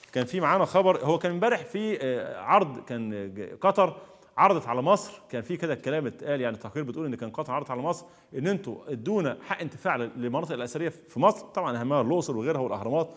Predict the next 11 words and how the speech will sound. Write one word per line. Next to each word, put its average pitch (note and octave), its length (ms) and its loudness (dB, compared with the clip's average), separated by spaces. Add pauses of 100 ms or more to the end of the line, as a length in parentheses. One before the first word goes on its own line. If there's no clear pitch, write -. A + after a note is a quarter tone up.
(180)
الاهرامات C#3+ 420 2
وابو A2 120 0
الهول D3 260 2
والاقصر، F#3+ 420 4 (320)
مقابل F3+ 340 2
مائتين E3+ 480 2
مليار C#3 680 4
دولار F#3 540 6
في D#3 60 -6
خمس E3+ 260 0
سنين. G2 200 -4